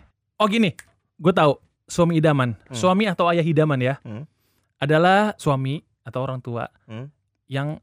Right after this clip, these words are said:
Speaker 1: anak-anaknya bisa look up sama mereka.
Speaker 2: Gue langsung mikir gitu, siapa ya sosok yang
Speaker 1: Ahmad Dhani menurut gue, walaupun berantakan
Speaker 2: Iya, iya,
Speaker 1: ya,
Speaker 2: iya, iya,
Speaker 1: gitu
Speaker 2: iya,
Speaker 1: ya.
Speaker 2: iya, iya.
Speaker 1: Tapi itu mereka, gini loh, si anak-anaknya
Speaker 2: Hmm.
Speaker 1: itu bisa menghormati si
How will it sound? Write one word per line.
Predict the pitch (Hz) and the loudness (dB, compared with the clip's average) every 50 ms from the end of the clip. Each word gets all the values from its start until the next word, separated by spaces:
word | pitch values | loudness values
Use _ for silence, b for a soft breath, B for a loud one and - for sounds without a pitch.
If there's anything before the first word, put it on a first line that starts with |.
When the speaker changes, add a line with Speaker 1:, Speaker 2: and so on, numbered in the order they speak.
| _ _ | _ _
Speaker 1:
anak-anaknya | - 131 131 127 117 - 135 120 123 - 147 151 | -8 -6 -6 -6 -8 -10 -12 -12 -10 -8 -8 -8
bisa | 143 131 - 135 | -8 -8 -8 -8
look | 135 139 - | -10 -10 -10
up | - 123 | -12 -14
sama | - - 127 120 | -12 -10 -8 -8
mereka. | 117 113 113 110 - - 117 - _ _ _ _ _ _ _ _ _ _ _ _ _ | -8 -8 -8 -10 -12 -16 -20 -20 _ _ _ _ _ _ _ _ _ _ _ _ _
Speaker 2:
Gue | - 143 | -14 -12
langsung | 151 135 127 131 | -12 -10 -8 -8
mikir | 143 147 - 151 139 | -8 -8 -8 -10 -10
gitu, | 151 147 143 | -10 -12 -12
siapa | 110 120 127 - - | -12 -12 -12 -10 -10
ya | 135 | -10
sosok | - 123 110 104 117 - - | -10 -10 -12 -12 -12 -12 -10
yang | 110 104 104 104 101 - _ _ _ _ _ _ _ _ | -10 -10 -12 -14 -18 -20 _ _ _ _ _ _ _ _
Speaker 1:
Ahmad | - 135 127 123 120 | -8 -6 -6 -4 -4
Dhani | 123 120 123 135 | -4 -4 -4 -4
menurut | 143 135 127 123 120 | -4 -4 -6 -6 -8
gue, | - 127 123 139 151 - _ _ _ _ _ _ _ _ _ _ - | -8 -8 -8 -8 -8 -10 _ _ _ _ _ _ _ _ _ _ -6
walaupun | 160 147 151 147 139 156 147 147 135 - _ | -2 -2 0 0 0 0 -2 -2 -2 -4 _
berantakan | - 147 135 131 135 135 135 - 135 127 113 107 110 135 139 | -14 -16 -10 -6 -2 -2 0 0 0 -2 -2 -2 0 0 0
Speaker 2:
Iya, | |
iya, | 143 139 | 0 2
Speaker 1:
ya, | 131 | 0
Speaker 2:
iya, | 143 123 | 0 -2
iya, | 98 - | -2 -2
Speaker 1:
gitu | 131 135 131 | -2 0 0
Speaker 2:
iya, | 135 | 0
Speaker 1:
ya. | 127 135 | 0 -2
Speaker 2:
iya, | 104 104 98 92 | -4 -6 -8 -8
iya. | - - - | -8 -8 -6
Speaker 1:
Tapi | 180 196 | -4 -2
itu | 233 269 | 0 2
mereka, | 262 220 214 202 - - _ _ _ _ _ | 4 4 2 2 -2 -10 _ _ _ _ _
gini | - 143 160 185 196 | -6 -2 0 2 2
loh, | 147 131 117 - _ _ _ _ | 2 0 -2 -4 _ _ _ _
si | _ - - - 147 139 135 131 127 127 127 127 123 120 120 120 120 120 120 117 117 - | _ -8 -4 -2 0 0 0 0 -2 -2 -4 -4 -6 -6 -6 -6 -6 -6 -8 -8 -10 -10
anak-anaknya | - - 143 151 156 165 190 240 - - 123 120 131 165 - _ | -6 -6 -4 -4 -2 -4 -4 -4 -4 -6 -6 -6 -6 -8 -10 _
Speaker 2:
Hmm. | - 117 101 101 123 | -18 -16 -16 -14 -10
Speaker 1:
itu | 139 165 - 240 | -10 -6 -4 -2
bisa | 170 143 - - 127 120 - _ _ _ _ _ _ _ _ | -2 -2 -2 -4 -6 -6 -8 _ _ _ _ _ _ _ _
menghormati | - 156 151 143 - - 151 147 147 143 143 139 - 135 | -8 -8 -8 -6 -8 -8 -6 -4 -4 -4 -4 -4 -4 -6
si | 127 - - 131 | -6 -6 -6 -8